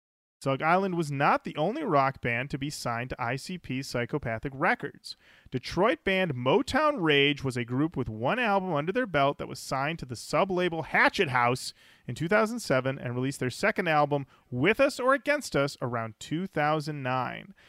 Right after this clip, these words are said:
Apparently, their contract was only for one album, so they didn't continue their relationship with Psychopathic Records long after the album dropped, and it doesn't seem as though the album was very successful for the Hatchet, but I personally think that due to no guest spots from I C P,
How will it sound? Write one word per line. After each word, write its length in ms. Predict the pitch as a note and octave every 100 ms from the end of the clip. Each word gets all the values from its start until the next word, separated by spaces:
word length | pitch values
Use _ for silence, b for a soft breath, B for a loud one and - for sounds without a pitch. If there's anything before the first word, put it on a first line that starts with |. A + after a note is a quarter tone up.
| b b
Apparently, 380 | B2+ C#3+ F3 F#3
their 140 | F#3
contract 440 | F#3 F3 G3 G3 F3+
was 120 | C3+
only 160 | D3 F#3+
for 100 | A#3
one 160 | A#3+
album, 340 | C#4+ A#3 C3+ D3
so 160 | -
they 120 | A#2+
didn't 180 | A2+ C3
continue 420 | - F#3 - G#3
their 140 | A3+ G#3
relationship 560 | G#3 D#3+ - D#3 E3
with 100 | -
Psychopathic 640 | - C3 C3 E3 E3+ F3 D3+
Records 320 | D3 D3+ B2+
long 460 | A2+ A#2+ D#3 G3+ E3+
after 300 | C#3+ - D3+
the 100 | B2
album 220 | A#2 A#2
dropped, 420 | G3 G#3+ F3 - B B B B
and 100 | C3
it 80 | B2
doesn't 280 | F#3 D4
seem 300 | C#4+ D4 C4
as 80 | A3+
though 80 | G#3
the 160 | G3 D#3
album 220 | D3+ E3
was 160 | D#3
very 240 | B2+ C3+ D#3+
successful 640 | A#3+ - D#4+ C4 - E3+
for 160 | - C#3+
the 80 |
Hatchet, 500 | D#3+ C#4 D4+ - C3 - b b
but 100 | -
I 40 | C3
personally 360 | - F3+ C#4+
think 320 | - D#3+ D#3 -
that 180 | A#2
due 180 | - C3
to 120 | C3+
no 240 | A#2 A2+ D3
guest 240 | A#3+ C#4
spots 280 | - A3+ G#3+
from 100 | F#3+
I 80 | E3
C 180 | - B3
P, 380 | - B2+ B2+